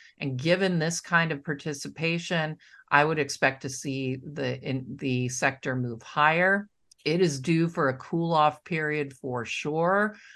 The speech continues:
Um, it's making up for lost time after this big decline that happened during the, the banking crisis. And it's almost, uh, gotten back up to where it was before that all started. So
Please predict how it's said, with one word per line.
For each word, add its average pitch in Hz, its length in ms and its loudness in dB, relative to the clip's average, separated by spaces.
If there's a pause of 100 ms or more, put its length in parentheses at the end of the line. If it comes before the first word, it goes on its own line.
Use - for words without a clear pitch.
(160)
Um, 127 500 2
it's 143 220 -4
making 165 340 -2
up 156 200 0
for 151 100 0
lost 139 400 2
time 147 360 2
after 131 380 2
this 127 220 -4
big 135 300 -6
decline 139 480 -2
that 123 180 -4
happened 127 420 2
during 127 300 0
the, 120 380 -4
the - 160 -10
banking 131 460 -4
crisis. 131 520 -2 (200)
And 127 360 2
it's 127 180 -2
almost, 147 600 -2
uh, 123 260 -2
gotten 127 440 2
back 123 300 0
up 139 260 -2
to - 120 -10
where 120 280 0
it - 80 -8
was 131 320 -2
before 127 400 -8
that 117 180 -2
all 104 140 -2
started. 107 580 -4
So 117 460 -2